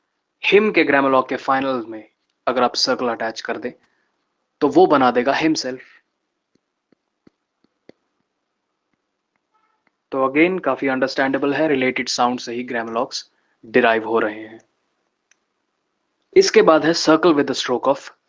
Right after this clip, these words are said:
P, written on the line, तो ये डिनोट करता है स्पेशल और specially को। और अगर यही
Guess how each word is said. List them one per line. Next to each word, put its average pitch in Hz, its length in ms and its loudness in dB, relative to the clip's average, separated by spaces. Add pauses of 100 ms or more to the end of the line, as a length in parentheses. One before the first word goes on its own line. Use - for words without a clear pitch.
(240)
P, 131 140 0 (2500)
written 160 260 0 (140)
on 175 200 2
the 143 80 2
line, 135 320 -4 (2000)
तो 185 100 6
ये 170 500 4 (560)
डिनोट 151 380 0
करता 139 300 -2
है 135 120 -6
स्पेशल 156 680 -4 (1300)
और 131 440 -4 (480)
specially 123 580 -4
को। - 300 -12 (2000)
और 131 120 -4
अगर 123 200 -6
यही 139 480 -6